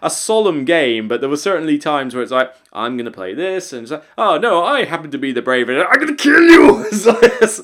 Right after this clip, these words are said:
there's a lot of that, and, you know, credit to this game. Broom Service, definitely one that you should give a try if you haven't already.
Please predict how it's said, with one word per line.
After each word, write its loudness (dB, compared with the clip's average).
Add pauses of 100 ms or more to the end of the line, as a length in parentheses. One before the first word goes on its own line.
(220)
there's 4
a 4
lot 4
of 0
that, 2
and, -4
you -8
know, -2
credit -4
to -14
this -4
game. -8
Broom -2
Service, -6 (340)
definitely -6
one -4
that -10
you -12
should -8
give -4
a -8
try -6
if -12
you -18
haven't -12
already. -8